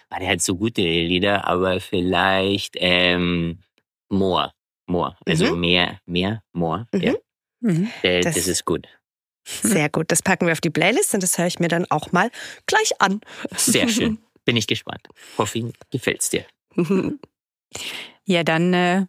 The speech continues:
Speaker 3: bleibt mir nur Danke zu sagen. Danke, David, für, für deine Erzählung, aber auch eben für deine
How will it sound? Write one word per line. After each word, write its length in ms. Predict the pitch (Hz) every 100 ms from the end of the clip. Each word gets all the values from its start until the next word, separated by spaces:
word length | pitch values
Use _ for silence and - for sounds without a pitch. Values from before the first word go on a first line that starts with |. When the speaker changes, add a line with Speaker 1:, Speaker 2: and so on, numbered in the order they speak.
| -
Speaker 3:
bleibt 260 | - 180 -
mir 80 | 190
nur 460 | 190 190 190 180 175
Danke 340 | 190 202 254
zu 180 | - 240
sagen. 440 | 240 240 254 302 302 - - -
Danke, 200 | 190 202 208
David, 280 | 202 196 190
für, 360 | - 175 170
für 180 | - 170
deine 540 | 165 165 160 156 156
Erzählung, 640 | - - - 180 214 220 208
aber 240 | 185 -
auch 100 | 190 -
eben 240 | 190 180
für 160 | - 175
deine 400 | 175 170 165